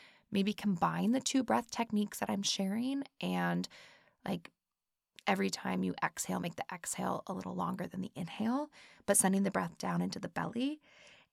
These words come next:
And then as you're breathing, every time you exhale, imagine that, like, you're falling asleep by one percent.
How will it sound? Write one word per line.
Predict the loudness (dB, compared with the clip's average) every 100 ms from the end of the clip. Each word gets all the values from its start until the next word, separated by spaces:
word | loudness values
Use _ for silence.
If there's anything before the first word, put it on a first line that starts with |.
| 2
And | 4 4 2
then | 0 2 4 2 0 -2 8
as | 8 8
you're | 0
breathing, | 2 2 4 4 4 0 _
every | 4 4 0
time | -2 -2
you | -2 0
exhale, | 0 0 -2 2 2 0 -6 _ _
imagine | 4 6 6 6 6 4
that, | 2
like, | 2 -2 -4
you're | -4 -4
falling | 4 6 6 2
asleep | 2 2 0 -2
by | -2 -2
one | 0 0 0
percent. | -4 -4 -4 -6